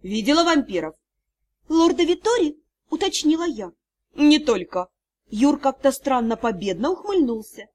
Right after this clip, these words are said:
«На защите дворца сейчас и клан Хатора. По велению своего возвращённого им в целостности и сохранности главы, они, как и вампиры первого дома,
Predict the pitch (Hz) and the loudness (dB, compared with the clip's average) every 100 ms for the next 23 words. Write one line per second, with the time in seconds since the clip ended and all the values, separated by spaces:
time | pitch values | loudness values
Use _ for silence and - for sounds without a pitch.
0 | _ _ _ _ _ 214 226 226 233 - | _ _ _ _ _ -2 0 2 2 2
1 | 247 233 208 220 - 240 226 262 - 240 | -4 -4 0 -2 0 -2 0 -2 0 0
2 | 226 - 233 233 220 247 254 240 208 170 | 0 -4 -4 2 2 2 0 2 0 -2
3 | 143 _ _ _ _ - 240 269 285 254 | -6 _ _ _ _ 0 4 4 4 2
4 | 240 - 233 247 247 240 233 233 247 - | 0 0 4 6 6 4 2 2 0 2
5 | 285 240 202 190 - 254 196 - 269 208 | 2 2 0 -4 -2 -4 -4 2 4 4
6 | - 202 - 196 196 - 240 - 220 202 | -4 -12 -14 -12 -10 -4 -4 0 0 0
7 | 190 226 196 190 190 262 - _ _ _ | -6 -8 -2 2 2 0 -4 _ _ _
8 | _ _ - 240 254 285 285 247 240 - | _ _ 2 4 6 4 4 2 2 0
9 | 233 247 240 233 233 240 240 233 214 190 | 2 2 2 -2 -2 0 0 2 2 0
10 | 180 247 185 160 | 4 2 2 -6